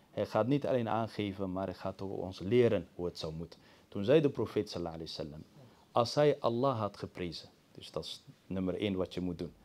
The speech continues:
"Als hij Allah had geprezen en vervolgens de groeten had gedaan op mij en daarna zijn dua had gedaan, dan zou zijn dua verhoord zijn." Dus het beste is dat je Allah subhanahu wa ta'ala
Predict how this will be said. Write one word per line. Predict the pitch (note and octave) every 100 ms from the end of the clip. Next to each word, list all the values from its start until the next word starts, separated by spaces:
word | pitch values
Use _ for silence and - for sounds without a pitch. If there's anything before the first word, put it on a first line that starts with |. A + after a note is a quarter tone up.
| - - -
"Als | G#2 -
hij | C#3+ D3+
Allah | B2 A#2 C3 G#2
had | G2 -
geprezen | - - F2 D#2 - - _ _ _ - - - _
en | A2+ G#2+
vervolgens | - A#2 E3+ E3+ D3 -
de | B2 A2+
groeten | - D#3+ - A2+
had | A2 A2+
gedaan | - F#2+ G2+ G2+ -
op | -
mij | F2 F#2 - _ - - - - -
en | - A2
daarna | G#2+ G#2 G#2 B2 A#2+
zijn | G#2+ G#2
dua | G2 F2+ G2+
had | G2+ F#2 F2+
gedaan, | - E2+ F#2 G2+ G2+ _ _
dan | - E2+
zou | E2+ F#2
zijn | F2 E2+
dua | D#2+ D#2+ E2+
verhoord | - E2 - -
zijn." | - - _ _ _ _ _ _ _ - - - -
Dus | G#2+ G#2 -
het | G2 F2
beste | - D3 - C#3+
is | C#3+ E3+ - - _ _ -
dat | G2+ G2
je | A2
Allah | G2 G2 A2 A#2+
subhanahu | - - - G#2 G2 F2+
wa | F2+
ta'ala | F2 F2+ E2+